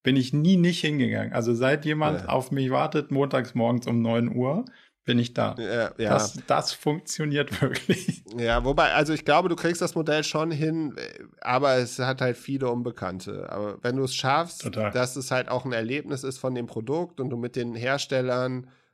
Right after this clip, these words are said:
Speaker 2: ähm, vernünftige Deals machst und du im Nachgang das auch immer wieder anbietest mit, wenn du willst, kannst du es einfach behalten. Aber es ist nicht so einfach. Aber du konkurrierst halt gegen E-Commerce. Ich kann halt jetzt auf Amazon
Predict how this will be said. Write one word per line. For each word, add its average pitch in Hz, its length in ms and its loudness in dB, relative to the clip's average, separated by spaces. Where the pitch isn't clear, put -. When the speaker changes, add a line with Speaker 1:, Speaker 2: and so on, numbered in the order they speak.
Speaker 2:
ähm, 117 160 -8
vernünftige 127 640 -4
Deals 139 380 -6
machst 127 480 -2
und 120 200 -4
du 120 120 0
im 117 160 -2
Nachgang 120 500 0
das 117 140 -4
auch 113 160 -4
immer 123 260 -2
wieder 117 320 -2
anbietest 123 560 -6
mit, 113 380 -6
wenn 110 340 -4
du 117 140 -2
willst, 131 220 -2
kannst 131 200 -2
du 131 60 -8
es 120 40 -4
einfach 117 220 -2
behalten. 147 760 -2
Aber 120 160 2
es 117 80 -2
ist 131 180 -10
nicht 131 400 -4
so 123 220 -2
einfach. 104 580 -6
Aber 120 180 -2
du 123 180 -6
konkurrierst 156 580 -2
halt 131 180 0
gegen 123 240 -4
E-Commerce. 113 420 -6
Ich - 20 -14
kann 143 180 -4
halt 147 200 -4
jetzt 135 560 -6
auf 131 400 -6
Amazon 151 840 -2